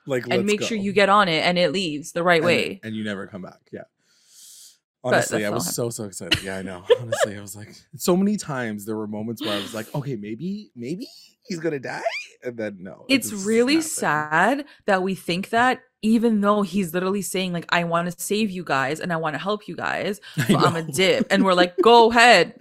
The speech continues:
Speaker 2: dip." <laughs>
Speaker 1: Please.
Speaker 2: Like, you know
Speaker 1: After
Speaker 2: things are
Speaker 1: you.
Speaker 2: bad when.
Speaker 1: <laughs> Yeah. Um,
Speaker 2: A little too
Speaker 1: so
Speaker 2: late.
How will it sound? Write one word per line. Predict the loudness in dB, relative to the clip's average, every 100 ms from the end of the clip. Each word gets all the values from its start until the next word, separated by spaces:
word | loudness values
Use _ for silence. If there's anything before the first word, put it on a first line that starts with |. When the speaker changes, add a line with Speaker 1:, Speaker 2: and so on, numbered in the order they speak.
| 2
Speaker 2:
dip." | 4 6 4 0 -6 _ _ -4
<laughs> | -4 -4 2
Speaker 1:
Please. | 4 4 2 -2 -2 -20 _ -18 -10 -6
Speaker 2:
Like, |
you | -2 -2
know | 0 0
Speaker 1:
After |
Speaker 2:
things | 0 -4 0 0
are |
Speaker 1:
you. |
Speaker 2:
bad | 2 2 4 2
when. | 2 0 -2 -6 -10 _ -4
Speaker 1:
<laughs> | -4 -4 _ _ _ _ _ _ -12 -10 -4
Yeah. | -2 0 -2 -12 -16 -18 -18 -2
Um, | 0 2 0 -4 -10 -14 -4
Speaker 2:
A | 2
little | 4 4
too | 4
Speaker 1:
so |
Speaker 2:
late. | 4 2 0